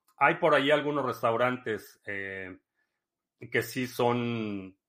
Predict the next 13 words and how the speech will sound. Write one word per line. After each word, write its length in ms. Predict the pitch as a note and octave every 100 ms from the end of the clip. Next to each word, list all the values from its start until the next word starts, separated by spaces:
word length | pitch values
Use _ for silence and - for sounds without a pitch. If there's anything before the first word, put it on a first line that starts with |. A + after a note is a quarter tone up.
| _
platillos 560 | - G#2+ C3 A#2+ A#2 -
tradicionales 840 | A2 G#2 G#2 A2 G#2+ A2 A2+ G2+
cantoneses 960 | - G2 G2+ G#2+ A2 G#2+ A2 G#2+ G#2+ -
o, 400 | F#2+ F#2 F#2 F#2 -
o, 480 | G2 F#2+ F#2 F#2+ _ _ _ _ _ _ _ _
eh, 760 | - G2+ G2 F#2+ F#2 F#2 F2+ F2+ _ _ _ _ _ _ _ _ _ -
de 140 | A2+
algunas 320 | A2 A#2+ A#2+
otras 260 | A#2 A2+ G#2+
regiones, 540 | A2+ E3 E3 B2 - _ -
pero 420 | G#2 G2+ G#2 G#2
la 180 | G#2+ -
comida, 540 | A#2 C#3 C#3 -